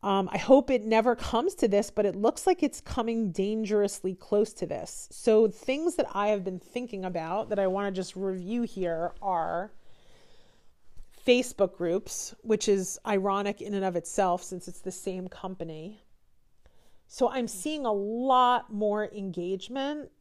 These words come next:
in my Facebook groups than before. A lot of the participants in Fodder School are only engaging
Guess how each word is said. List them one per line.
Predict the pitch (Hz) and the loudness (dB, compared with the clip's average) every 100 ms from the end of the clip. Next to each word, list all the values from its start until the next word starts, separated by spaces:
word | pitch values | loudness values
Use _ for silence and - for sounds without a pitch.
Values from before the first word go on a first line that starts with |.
| _ - | _ -6
in | 226 214 220 220 220 208 | -2 0 0 -4 -8 -6
my | 196 | -6
Facebook | 190 196 190 - 202 196 | -2 0 0 0 -4 -4
groups | 233 240 247 - - - - - - - - | -2 -2 -2 -10 -20 -20 -20 -20 -20 -20 -10
than | 185 202 202 202 | 0 0 0 -2
before. | 190 185 - 175 - - - _ - - - - - | -4 -4 -4 -4 -4 -8 -14 _ -20 -20 -20 -8 0
A | |
lot | 214 220 220 220 220 226 254 - 233 | 0 2 4 6 8 8 4 0 0
of | 214 190 | 0 0
the | 196 | -2
participants | - 196 - - 196 - - 233 220 - | -2 -4 -4 -4 -4 -2 -2 -2 -4 -8
in | 202 | -12
Fodder | - 180 175 196 | -4 0 0 0
School | - - 254 262 302 320 - - - - - - - | -4 -6 0 2 2 0 -6 -20 -20 -20 -20 -20 0
are | 233 214 214 208 196 - - | 6 6 8 6 4 -2 4
only | 262 277 277 269 254 226 | 6 6 4 0 -2 -4
engaging | 214 202 190 190 220 220 226 | 0 2 2 2 0 -2 -4